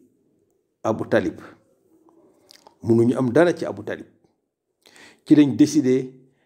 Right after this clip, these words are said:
ne dañuy changer doxalin. Ci lañ décidé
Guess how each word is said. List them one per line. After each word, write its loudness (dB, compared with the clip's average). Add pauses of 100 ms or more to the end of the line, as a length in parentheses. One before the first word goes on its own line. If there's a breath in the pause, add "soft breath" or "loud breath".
(200)
ne -6
dañuy -2
changer -2
doxalin. -4 (1800 loud breath)
Ci -2
lañ 4
décidé 2